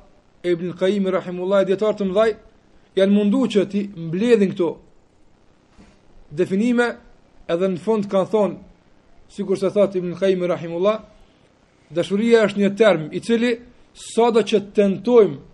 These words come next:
ta komentojmë, do ta komplikojmë. Andaj t'ja, ta lojmë në thjeshtësinë e saj që e ka. Nga se dashuria nuk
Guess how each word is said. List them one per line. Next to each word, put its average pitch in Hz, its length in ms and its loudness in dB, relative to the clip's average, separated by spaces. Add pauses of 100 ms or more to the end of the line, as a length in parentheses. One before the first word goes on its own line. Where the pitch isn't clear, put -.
(480)
ta 220 200 4
komentojmë, 208 640 0 (400)
do 202 160 0
ta 208 180 2
komplikojmë. 175 720 -2
Andaj 220 460 0 (340)
t'ja, 202 180 6 (140)
ta 196 160 4
lojmë 220 260 6
në 202 100 0
thjeshtësinë 196 380 -2
e - 60 -8
saj 180 220 2
që 156 80 -2
e 127 60 -10
ka. 123 100 -12 (1160)
Nga 170 120 -4
se 160 80 -10
dashuria 220 460 0 (600)
nuk 180 220 -4